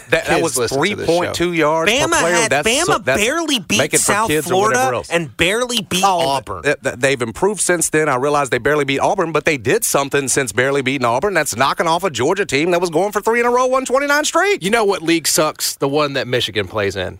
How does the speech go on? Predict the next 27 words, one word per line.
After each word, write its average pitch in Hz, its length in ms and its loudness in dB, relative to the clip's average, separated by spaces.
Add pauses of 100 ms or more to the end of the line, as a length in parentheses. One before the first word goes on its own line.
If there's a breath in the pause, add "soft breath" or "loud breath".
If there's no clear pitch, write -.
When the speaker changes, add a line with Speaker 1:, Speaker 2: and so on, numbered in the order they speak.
Speaker 2:
That 139 240 0
league 131 200 -4
Speaker 1:
If 180 120 2
the, 175 140 0
Speaker 2:
sucks. - 160 -10
Speaker 1:
if 190 100 0
the 165 180 0
injury 247 260 0
thing's 190 280 0
Speaker 3:
Mi-, 190 60 2
Speaker 1:
not 170 180 0
in - 20 -8
Speaker 3:
the 160 120 2
Speaker 1:
the 123 100 0
Speaker 3:
Big 196 200 -2
Ten 190 220 -2
is 143 160 -2
very 131 420 0
top 110 300 0
heavy, 92 280 -2
yes. 87 540 -4
Speaker 2:
I 190 60 2
mean, 190 160 0
it, 170 180 0 (140)
it's 185 220 0
one 180 320 -2
team. 135 420 -4